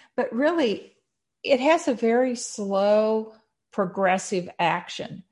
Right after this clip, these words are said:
So you need, if you have an aggressive tumor, like a pancreatic tumor,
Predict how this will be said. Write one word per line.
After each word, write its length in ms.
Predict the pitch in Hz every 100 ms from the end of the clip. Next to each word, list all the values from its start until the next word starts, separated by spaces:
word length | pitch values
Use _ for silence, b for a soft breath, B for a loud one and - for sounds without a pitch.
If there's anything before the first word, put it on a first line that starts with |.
| _ _ _ _
So 160 | -
you 180 | 277 277
need, 400 | 269 302 370 - -
if 140 | 226
you 80 | 247
have 260 | 247 320 302
an 140 | 202
aggressive 680 | 175 190 196 226 - 196 -
tumor, 640 | - 214 196 175 175 - -
like 340 | 196 196 -
a 40 | 220
pancreatic 800 | 247 220 202 175 180 220 240 -
tumor, 440 | 175 175 175